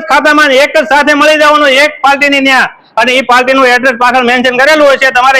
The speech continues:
any time વહી આવવાની છૂટ. નવી કોઈ પણ સિસ્ટમ હોય ને, એ નાની મોટા મશીનરીમાં તમામ પ્રકારની સિસ્ટમ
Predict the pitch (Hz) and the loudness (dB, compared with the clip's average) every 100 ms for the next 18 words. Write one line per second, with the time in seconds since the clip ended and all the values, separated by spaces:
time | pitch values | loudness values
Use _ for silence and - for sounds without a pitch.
0 | 226 233 262 240 254 247 247 254 247 233 | 0 0 -2 0 0 0 0 2 0 -2
1 | 247 247 196 _ _ - 170 247 254 233 | -2 -2 -4 _ _ -4 0 0 0 2
2 | 262 269 - 277 254 254 233 269 254 285 | 2 0 0 -2 -2 -4 -4 -2 0 0
3 | 302 277 254 247 226 - 196 247 226 240 | 0 0 0 -2 -4 -4 -2 0 -2 0
4 | 254 240 233 247 240 247 240 226 254 247 | 0 -2 -2 0 0 0 -2 0 0 0
5 | 240 247 240 233 247 - 269 | -2 0 -2 -2 -4 -2 -2